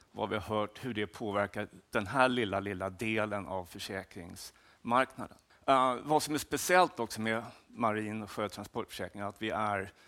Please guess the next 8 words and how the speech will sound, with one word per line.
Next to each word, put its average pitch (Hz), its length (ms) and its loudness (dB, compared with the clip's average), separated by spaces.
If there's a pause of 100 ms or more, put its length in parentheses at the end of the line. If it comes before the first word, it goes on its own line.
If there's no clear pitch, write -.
(280)
extremt 101 640 -4
globala. 110 760 2 (800)
Så - 160 -4
att - 380 -6
vi 131 380 0 (200)
påverkas 123 680 0
ju 110 120 -2
av 104 520 -2